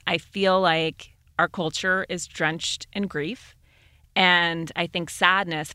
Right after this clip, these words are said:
fear of sadness, is lodged primarily in the minds of men. And that being cut off from our feelings, the primary symptom of that is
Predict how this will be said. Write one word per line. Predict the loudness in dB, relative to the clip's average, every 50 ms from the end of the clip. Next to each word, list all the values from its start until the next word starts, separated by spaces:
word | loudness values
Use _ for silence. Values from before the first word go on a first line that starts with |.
| -6
fear | -2 0 2 4 4 2
of | 2 0 -2
sadness, | 0 2 4 4 4 4 0 -2 -4 -4 -6 -6 -10 -16 -16 -10 -8
is | -8 -8 -8 -8
lodged | -8 -2 2 4 6 6 6 6 4 4 2 0 -4 -8 -8 -10 -10 -8
primarily | -6 -4 -2 0 0 0 0 0 -2 -2
in | -4 -4
the | -4 -2
minds | 0 0 0 -2 -4 -8
of | -10 -14 -14 -12
men. | -10 -6 -4 -2 -2 -2 -2 -4 -6 -8 _ _ _ _ _ _ _ -20 _ _ -20 -20 -20 _ _ -2
And | 0 0 2 2
that | 0 0 -2 -4 -4 -4
being | -2 -2 -2
cut | -4 -2 0 2 4
off | 4 4 2 0
from | -2 -4 -2 -2 -4 -6 -8 -10 -14 -18 _ _ _ _ _ _ _ _ _ _ 2
our | 2 2
feelings, | 2 0 -2 -2 -2 -2 -2 -4 -4 -6 -8 -10 -10 -14 -18 -12 -8 -6
the | -6
primary | -4 -2 0 0 2 2 0 0
symptom | -2 -4 -6 -6 -6 -6 -6 -6
of | -6 -6 -4
that | -2 0 0 0 0 -4 -6 _ -8
is | -6 -4 -4 -6 -6 -8 -12 -16